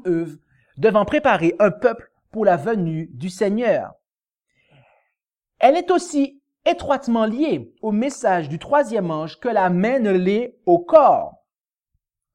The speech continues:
La loi des dix commandements a été prise à la légère par l'homme. Toutefois, le Seigneur ne viendra pas punir les transgresseurs de cette loi sans d'abord leur envoyer un message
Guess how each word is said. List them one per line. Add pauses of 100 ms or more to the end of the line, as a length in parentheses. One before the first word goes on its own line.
(260)
La
loi
des
dix
commandements
a
été (120)
prise
à
la
légère (420)
par
l'homme. (1200)
Toutefois,
le
Seigneur
ne
viendra
pas (180)
punir (240)
les
transgresseurs
de
cette
loi (320)
sans
d'abord (260)
leur
envoyer
un
message